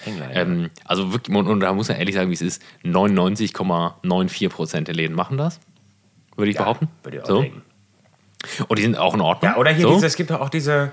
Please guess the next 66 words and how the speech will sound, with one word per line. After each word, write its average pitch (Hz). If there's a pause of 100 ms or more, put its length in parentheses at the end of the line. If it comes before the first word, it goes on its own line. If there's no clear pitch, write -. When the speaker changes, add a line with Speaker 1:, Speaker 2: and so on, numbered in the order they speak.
(680)
Speaker 1:
wo 113
das 117
so 123
trocken 156
in 98
so, 107
wie 107
so 113
ein 110
Speaker 2:
Ja, 101
das -
Speaker 1:
Teebeutel 101
Speaker 2:
war 98 (100)
doch, 80
Speaker 1:
ist. 87
Speaker 2:
das 85
war 95
doch 92
kein 87
Restaurant, 87
oder 85
doch? 90
Speaker 1:
Ja, -
bestimmt 85
auch. 73 (380)
Speaker 2:
Ja, - (120)
das 82
Speaker 1:
Diese 87
Speaker 2:
ist 92
Speaker 1:
so, 92
Speaker 2:
eine 90
Speaker 1:
so, 87
Speaker 2:
Schande, 92
Speaker 1:
so, 92
Speaker 2:
wirklich, 90
Speaker 1:
so, 90
Speaker 2:
ne? 92
Speaker 1:
so 90 (340)
die 98
Fuchsjagd 82
oder 82
sowas 80
hier, 80
also 80
so, 78
so 80
Franchiser. 78 (1000)
Da -
kostet -
deine 95
ganze 92
auch 92
die 101
Portion 98
nur, 98
also 95
All 110
You 117
Can 104
Eat, 107
so 98
siebzehn 92
Euro 92
neunzig 90
oder 80
sowas. 78